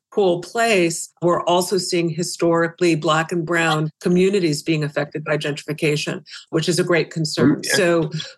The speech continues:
Speaker 1: uh, Brooklyn is a complex
Speaker 2: I mean,
Speaker 1: place.
Speaker 2: the very fashionable part of Brooklyn is Dumbo, no? I mean, in front of Wall Street with these big bridges and very beautiful landscape there, you know?
Speaker 1: And Williamsburg. Those are the two hot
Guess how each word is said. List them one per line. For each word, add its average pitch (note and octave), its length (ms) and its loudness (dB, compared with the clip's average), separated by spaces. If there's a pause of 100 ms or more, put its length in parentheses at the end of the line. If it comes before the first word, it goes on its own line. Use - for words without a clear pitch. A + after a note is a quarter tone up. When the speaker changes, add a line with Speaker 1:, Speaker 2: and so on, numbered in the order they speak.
Speaker 1:
uh, F#3+ 120 4
Brooklyn - 340 -6
is D#4+ 120 0
a C#4+ 40 -4
complex - 420 0
Speaker 2:
I B2 60 2
mean, C3+ 140 6
Speaker 1:
place. B2+ 120 4
Speaker 2:
the D3+ 60 4
very D#3+ 160 6
fashionable C3+ 640 2
part B2+ 420 -2
of A#2 260 -2 (260)
Brooklyn B2 400 2
is A2 220 2
Dumbo, A2+ 720 2
no? B2 320 0
I A#2+ 60 -2
mean, B2 300 0
in B2 540 -4 (120)
front B2+ 500 4
of A#2 200 0
Wall B2 340 2
Street A#2+ 500 2
with A#2 140 0 (220)
these A#2 240 -2
big A2+ 420 0
bridges A2+ 640 2
and A2+ 220 -8 (420)
very A#2+ 320 2
beautiful A#2 560 2
landscape A#2 1120 2
there, A2 340 -2 (160)
you A2+ 80 -8
know? B2+ 360 -2 (400)
Speaker 1:
And G#3+ 140 2
Williamsburg. G#3+ 640 0
Those A#3 180 0
are B3 180 0
the G3+ 160 0
two F#3+ 320 -4
hot D3+ 400 -2